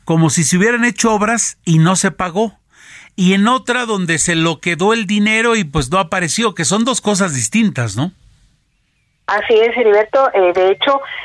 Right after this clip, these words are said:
Speaker 2: eh, pues ellos, eh, señalan que la, el dinero era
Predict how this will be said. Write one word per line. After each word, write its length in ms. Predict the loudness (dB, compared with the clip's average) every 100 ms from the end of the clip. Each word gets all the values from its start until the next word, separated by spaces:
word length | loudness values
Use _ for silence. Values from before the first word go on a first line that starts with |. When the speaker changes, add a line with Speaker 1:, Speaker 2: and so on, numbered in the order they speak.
| -2
Speaker 2:
eh, 420 | 2 4 4 2 0
pues 140 | -2
ellos, 240 | 2 2 0 0
eh, 100 | 0 0
señalan 420 | 0 2 0 0
que 180 | 0 2
la, 300 | 2 2 2
el 140 | 0 0
dinero 420 | 0 2 2 2
era 200 | 0 -2